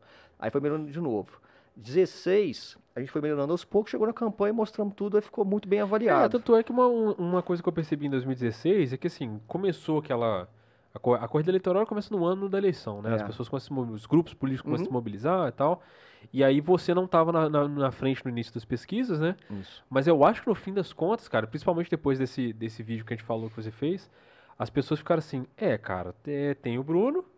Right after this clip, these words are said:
Speaker 2: e tem essa galera aqui. Ninguém aqui tá me entregando o que eu preciso, né? Tipo assim,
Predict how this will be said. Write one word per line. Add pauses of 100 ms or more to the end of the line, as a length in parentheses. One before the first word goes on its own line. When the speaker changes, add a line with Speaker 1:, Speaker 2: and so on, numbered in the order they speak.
(320)
Speaker 2:
e
tem
essa
galera
aqui. (580)
Ninguém
aqui
tá
me
entregando
o
que
eu
preciso,
né?
Tipo
assim,